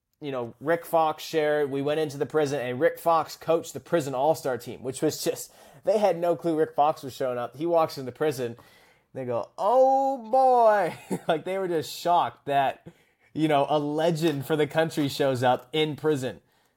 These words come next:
to coach them. And just an incredible game, back and forth. Game goes to overtime. Benny gets fouled with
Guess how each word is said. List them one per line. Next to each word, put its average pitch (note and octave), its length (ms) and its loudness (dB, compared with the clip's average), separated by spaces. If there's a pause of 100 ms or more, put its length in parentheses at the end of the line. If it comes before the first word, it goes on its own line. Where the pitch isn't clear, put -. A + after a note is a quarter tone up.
to D3+ 80 -10
coach D#3 340 -4
them. A2+ 160 -10 (1040)
And C#3 440 0 (480)
just F3+ 180 -4
an G#3 60 -6
incredible E3 560 0
game, D3 440 -6
back D3 360 0
and C3+ 120 -6
forth. D3+ 600 2 (640)
Game F3+ 400 0 (400)
goes F3 380 2
to D#3+ 260 -4
overtime. D3+ 680 -2
Benny E3 260 -4
gets E3+ 280 -4
fouled C#3 540 0 (440)
with D3 340 0